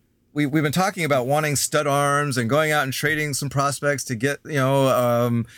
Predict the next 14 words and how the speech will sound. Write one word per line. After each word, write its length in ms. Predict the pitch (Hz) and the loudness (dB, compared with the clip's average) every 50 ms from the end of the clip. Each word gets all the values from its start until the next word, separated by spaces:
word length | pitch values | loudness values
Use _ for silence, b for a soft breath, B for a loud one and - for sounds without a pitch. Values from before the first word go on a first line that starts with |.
| B B _ | B B _
to 100 | - 123 | -6 -2
get 180 | 107 135 139 | -2 0 0
a 40 | 143 | 0
guy. 560 | 131 117 135 131 135 139 139 139 139 139 139 135 b b b b b _ - | 0 0 0 0 0 0 0 0 -2 -2 -4 -6 b b b b b _ -4
And 560 | 139 135 139 143 139 143 143 143 143 143 143 | -2 0 0 0 0 0 -2 -2 -4 -4 -2
now 320 | 147 139 151 202 262 277 247 | 0 0 0 2 0 0 0
I'm 120 | 208 170 | 0 2
wondering, 400 | 156 175 240 285 277 170 127 117 | 2 0 0 0 0 -2 -2 -2
do, 240 | 98 104 123 131 - - 120 | -2 -2 -2 -4 -4 -6 -4
do 200 | - 123 135 170 | -2 -2 -2 0
we 160 | 247 240 247 | 0 0 2
need 260 | 220 196 220 262 - | 2 2 2 2 0
to 160 | - - 214 | -2 -2 -2
have, 500 | 196 135 127 120 143 185 247 285 269 247 | 0 0 0 0 0 -2 -2 -4 -8 -12